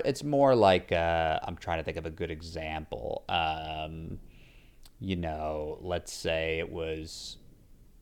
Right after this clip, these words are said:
maybe Jeff, for Jeff Daniels. It's the kind of that level, like, char-, like,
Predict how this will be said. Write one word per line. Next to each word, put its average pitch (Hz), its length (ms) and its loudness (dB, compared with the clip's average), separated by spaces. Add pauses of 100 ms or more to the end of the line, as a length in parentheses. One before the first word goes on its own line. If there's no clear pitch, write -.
(280)
maybe 90 280 -2
Jeff, - 540 0 (640)
for 92 80 -4
Jeff 90 320 4
Daniels. 87 680 0 (140)
It's - 120 -16
the 147 80 0
kind 160 180 4
of 120 80 4
that 95 360 8
level, 80 320 -2
like, 92 200 0
char-, 107 240 8
like, 101 280 4